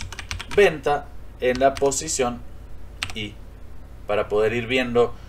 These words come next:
no solamente el artículo, sino el precio de costo y el precio de venta. ¿Sí? Bueno,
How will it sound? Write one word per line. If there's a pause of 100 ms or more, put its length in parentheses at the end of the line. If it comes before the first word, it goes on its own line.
(140)
no
solamente
el
artículo,
sino
el
precio
de
costo
y
el
precio
de
venta. (1120)
¿Sí? (680)
Bueno,